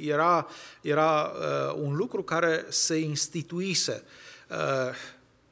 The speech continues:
orbul și, uh, uh, schilodul, sau cel afectat de un handicap, uh, n-avea permisiunea de a intra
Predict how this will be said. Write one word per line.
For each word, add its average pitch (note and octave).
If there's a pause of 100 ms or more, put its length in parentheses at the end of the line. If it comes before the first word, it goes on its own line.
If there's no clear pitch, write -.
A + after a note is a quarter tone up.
(520)
orbul A3 (720)
și, C#3+
uh, C3+
uh, C3+
schilodul, D3 (180)
sau C#3
cel F3
afectat D#3
de E3
un C#3+
handicap, C3+ (420)
uh, C#3+
n-avea F3 (680)
permisiunea D#3
de D3
a C#3+
intra D3+